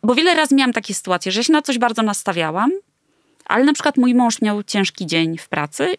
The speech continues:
i na przykład nie miał na tą rzecz ochoty. I oczywiście mogłam go tam zdopingować i mogliśmy to zrobić, ale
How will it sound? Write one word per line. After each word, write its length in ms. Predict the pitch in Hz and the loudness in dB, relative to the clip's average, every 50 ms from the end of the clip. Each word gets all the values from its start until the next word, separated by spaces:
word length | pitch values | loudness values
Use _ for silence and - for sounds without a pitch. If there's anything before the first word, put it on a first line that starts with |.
| - | -6
i 320 | - - 254 254 254 254 262 | -6 -4 -2 -2 0 0 0
na 80 | 262 | 0
przykład 260 | 254 - - 220 220 - | -2 -2 -4 -4 -2 0
nie 80 | 180 | 0
miał 140 | 156 131 135 | 2 2 2
na 140 | 139 135 151 | 0 0 -2
tą 180 | - 151 156 | -2 -4 -4
rzecz 260 | 165 - - - - - _ - | -4 -4 -6 -10 -14 -18 _ -6
ochoty. 400 | - 156 143 131 - - - - | -4 -4 -4 -6 -6 -8 -8 -2
I 120 | - 233 | -2 0
oczywiście 300 | 269 - 302 294 - 339 | 0 0 -2 0 0 2
mogłam 340 | 370 392 330 294 311 277 262 | 4 4 4 4 4 4 2
go 100 | 233 220 | 0 0
tam 240 | - 226 220 226 208 | 0 0 0 0 0
zdopingować 760 | 208 196 226 220 - 214 226 220 220 220 202 208 190 - - | 0 -2 -2 -2 0 0 0 2 2 0 0 -2 -4 -4 -4
i 40 | 214 | -6
mogliśmy 360 | 202 190 185 196 - 202 196 | -6 -6 -8 -10 -10 -10 -8
to 160 | - 185 185 | -8 -8 -6
zrobić, 360 | 180 175 165 170 220 285 - - - | -4 -6 -6 -6 -6 -8 -8 -6 -4
ale 340 | 240 247 254 269 277 277 | -2 -2 0 0 -2 -2